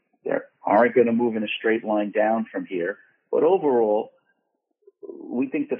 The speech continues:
Fed is done. The Fed's July rate increase was likely its last, and it's our expectation here at C I O to see an extended pause from here with scope for rate cuts in the middle of next year, mid-twenty twenty-four. And along with a continued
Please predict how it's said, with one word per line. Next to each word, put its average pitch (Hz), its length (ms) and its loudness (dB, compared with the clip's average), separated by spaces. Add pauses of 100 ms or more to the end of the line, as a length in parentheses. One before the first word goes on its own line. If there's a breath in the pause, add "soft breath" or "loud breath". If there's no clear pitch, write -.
Fed 113 160 0
is 104 180 -6
done. 104 340 -4 (260)
The 95 100 -4 (220)
Fed's 104 240 4 (200)
July 101 600 4
rate 98 480 -2
increase 107 480 -6
was 95 140 -2 (160)
likely 98 380 2
its 95 200 -2
last, 92 420 0
and 92 120 -12
it's - 120 -12
our 98 140 2
expectation 95 600 -2
here 92 140 4
at 87 160 0
C 95 120 0
I 87 200 4
O 87 140 0 (240 soft breath)
to 101 60 -10 (100)
see 95 140 2
an 92 100 2
extended 92 520 0
pause 135 360 4
from 113 140 -4
here 113 160 0
with 95 160 -4 (100)
scope 98 240 0 (100)
for 92 200 -10
rate 101 180 0 (160)
cuts 98 240 0 (500 soft breath)
in 95 80 -4
the 95 60 0
middle 95 180 2
of 87 80 -6
next 95 260 -2
year, 87 160 0
mid-twenty - 680 -2
twenty-four. 87 540 2 (320 loud breath)
And 110 300 4
along 117 380 2
with 110 160 0
a 98 60 -6
continued 110 640 -6